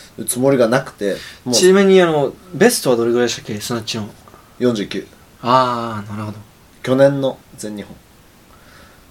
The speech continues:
Speaker 1: が自己新、あれ。
Speaker 2: あ、あれ自己新だったんですね。
Speaker 1: そうそうそう。なんで、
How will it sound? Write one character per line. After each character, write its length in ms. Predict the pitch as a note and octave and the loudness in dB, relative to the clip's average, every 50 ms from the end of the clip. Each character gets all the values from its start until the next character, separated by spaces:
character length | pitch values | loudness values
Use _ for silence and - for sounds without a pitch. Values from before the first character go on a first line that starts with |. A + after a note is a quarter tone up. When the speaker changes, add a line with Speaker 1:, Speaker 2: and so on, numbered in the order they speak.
| _ - - | _ -8 -6
Speaker 1:
が 60 | A#2+ | -6
自 140 | A2 G2 G#2+ | -4 -4 -6
己 120 | G#2 F#2+ | -6 -6
新、 160 | - - - - _ _ - - | -6 -8 -12 -14 _ _ -20 -20
あ 60 | - | -20
れ。 60 | - - - - - | -20 -20 -20 -4 0
Speaker 2:
あ、 220 | - G#3+ - - | 0 0 0 2
あ 100 | - F#3+ | 2 4
れ 60 | B3 A#3+ | 4 4
自 160 | E3 D3+ E3 | 2 0 -2
己 120 | G#3 B3 | -2 0
新 140 | A#3+ A#3+ F#3 | 2 2 0
だ 80 | C3 A#2 | 0 -2
っ 40 | |
た 100 | - - | -4 -6
ん 40 | B2+ G2+ | -6 -6
で 60 | G2 - | -6 -10
す 140 | - - | -8 -6
ね。 160 | A#2 A#2 G2+ F2+ - - _ _ - - - - - - - - - - - _ - _ _ | -6 -8 -8 -10 -16 -20 _ _ -20 -20 -20 -20 -20 -20 -20 -20 -20 -20 -20 _ -20 _ _
Speaker 1:
そ 80 | A2 | -12
う 20 | G#2 | -10
そ 0 | |
う 0 | |
そ 0 | |
う。 20 | |
な 60 | G2+ | -10
ん 80 | G2+ G2 | -8 -2
で、 300 | G#2+ C3 C3 A2+ - | 0 2 2 2 -2